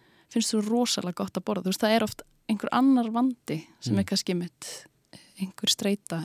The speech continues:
Speaker 1: eða einhver svefnleysi. Ég meina bara rosalega margir sem að eru bara ekki að sofa nóg til dæmis. Tölur eru sýna bara fáránlega háa tölur um það hvað fólk er að sofa lítið.
Speaker 2: Mhm.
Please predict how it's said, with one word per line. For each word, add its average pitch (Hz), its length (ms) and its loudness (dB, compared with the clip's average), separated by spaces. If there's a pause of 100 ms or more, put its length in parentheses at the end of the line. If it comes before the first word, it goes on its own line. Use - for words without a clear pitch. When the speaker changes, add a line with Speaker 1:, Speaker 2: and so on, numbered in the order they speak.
(140)
Speaker 1:
eða 196 240 -4
einhver 208 360 -4 (200)
svefnleysi. - 760 -4 (120)
Ég - 800 -20
meina 202 140 0
bara 202 160 0
rosalega 220 520 0
margir 214 460 -2 (640)
sem 214 200 0
að 208 120 2
eru 226 120 0
bara 220 120 -4
ekki 214 120 -4
að - 80 0
sofa 240 300 0
nóg 190 180 -4
til - 100 -8
dæmis. - 240 -4 (140)
Tölur 208 280 0
eru 196 40 -2
sýna 202 220 -2
bara 202 140 -8
fáránlega 233 1120 -2
háa 214 260 -2
tölur 202 380 -2
um 202 120 0
það 202 240 -4
hvað 190 200 -6
fólk - 320 -8
er 185 80 -6
að 180 80 -2
sofa 208 280 2
lítið. 202 320 -4 (260)
Speaker 2:
Mhm. 101 260 -4